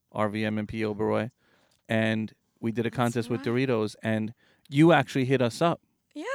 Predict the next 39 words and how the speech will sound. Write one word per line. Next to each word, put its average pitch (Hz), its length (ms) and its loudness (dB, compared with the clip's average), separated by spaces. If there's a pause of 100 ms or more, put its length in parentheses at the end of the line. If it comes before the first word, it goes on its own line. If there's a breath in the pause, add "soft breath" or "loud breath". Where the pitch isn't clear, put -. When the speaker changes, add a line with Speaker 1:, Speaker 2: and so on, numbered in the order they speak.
Speaker 2:
I 285 60 -6
mean, 294 100 -6
Speaker 1:
Did 392 120 2
Speaker 2:
it's - 100 -8
a - 120 -20
great 302 200 -4
New 339 140 -6
York 359 140 -2
story. 349 420 -2
New 262 80 -8
Yorkers 320 320 -6
doing 330 320 -10
epic 302 260 -6
shit. 302 220 -4 (180)
Like, 247 200 -12 (120)
that's 294 200 -4
Speaker 1:
S-, - 260 -18
Speaker 2:
the 311 60 -10
Speaker 1:
s-, - 60 -8
Speaker 2:
perfect 381 220 -8
story. 392 300 -12
Speaker 1:
so 131 340 -2
perfect. 170 360 0
So 127 100 -4
did 120 160 -6
someone 165 460 0
actually 131 320 -4
tell 123 240 -2
you 135 120 -2
to 151 120 -2
hit 160 100 -4
us 170 160 -6
up, 180 160 -4
or 120 80 -2
did 113 180 -6
you 117 80 -8
just 117 220 -6
figure 117 260 -4
out 113 220 -2